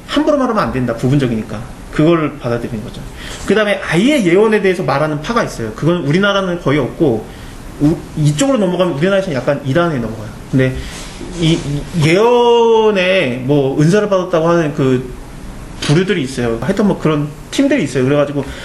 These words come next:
예언의 뭐 사명을 갖고 맨날 기도하고 있는 그 팀이 있는데 그 사람들은 미국에서도 좀 약간 위험한 취급을 받고 있습니다.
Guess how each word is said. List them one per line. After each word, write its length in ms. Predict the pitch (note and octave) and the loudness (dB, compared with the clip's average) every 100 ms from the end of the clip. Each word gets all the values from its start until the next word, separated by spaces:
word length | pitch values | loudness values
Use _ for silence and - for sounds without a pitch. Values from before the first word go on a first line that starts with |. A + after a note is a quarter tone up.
| - - | -10 0
예언의 800 | D3+ G3+ A3+ G#3 G#3 F#3 A#2+ A#2 C#3+ | 4 6 4 4 2 0 -2 -6 -2
뭐 460 | D3 C#3 C3 - - - | 0 0 -2 -6 -12 -10
사명을 420 | - C#4 D4 C4+ | -2 2 2 4
갖고 400 | A#3+ A#3 G#3+ F#3 | 0 0 0 2
맨날 340 | G#3+ C#4+ D4+ | 2 4 4
기도하고 340 | F#3+ F#3 G3+ F#3 | 2 2 2 0
있는 180 | F3+ F3 | -2 0
그 260 | D#3 D3 | 2 2
팀이 300 | - D4+ C#4+ | 2 2 4
있는데 480 | D#3 C3 F3 D3+ - - - - - | 2 2 0 0 -2 -12 -16 -16 -4
그 120 | G3+ | -2
사람들은 720 | G3+ C4+ C4+ A3+ G#3+ G#3 G3 C#3+ | 2 2 4 4 4 4 2 2
미국에서도 760 | D3+ G3+ F#3+ F3+ E3 D#3 D3+ | 2 2 2 2 2 2 0
좀 180 | E3 C#3+ | 0 0
약간 340 | A#2 C3 B2 B2 | 0 2 2 2
위험한 360 | E3 D#3+ C#3+ | 2 2 -2
취급을 260 | - F3+ E3 | -2 0 0
받고 180 | - B2+ | -2 -6
있습니다. 280 | - B2+ | -6 -10